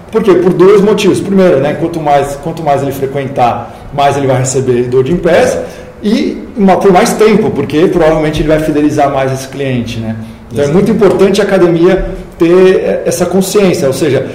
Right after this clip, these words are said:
Speaker 1: o, todo o negócio também do Gympass só funciona com essa contribuição do parceiro, né? Se o
Speaker 2: Perfeito.
Speaker 1: parceiro não cuidar bem do cliente,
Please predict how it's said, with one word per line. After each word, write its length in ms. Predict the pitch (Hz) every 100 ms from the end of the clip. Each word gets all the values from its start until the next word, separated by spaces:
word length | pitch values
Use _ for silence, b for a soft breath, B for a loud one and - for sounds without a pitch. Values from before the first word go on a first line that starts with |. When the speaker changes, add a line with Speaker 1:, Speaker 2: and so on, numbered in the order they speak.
| B -
Speaker 1:
o, 100 | 180
todo 320 | - 226 247
o 20 |
negócio 340 | 208 175 170
também 180 | 175 160
do 80 | 147
Gympass 340 | 143 156 185
só 140 | - 233
funciona 680 | 233 202 - 180 247 220 -
com 160 | 185
essa 160 | 196 196
contribuição 580 | 190 180 147 151 165 151
do 80 |
parceiro, 540 | 143 131 131 127 113 104
né? 240 | 117 156 -
Se 220 | - -
o 40 | 165
Speaker 2:
Perfeito. 60 |
Speaker 1:
parceiro 400 | 175 - 170 160
não 80 | 156
cuidar 320 | - 143 143
bem 160 | 139 143
do 80 | 139
cliente, 580 | 139 139 170 175 233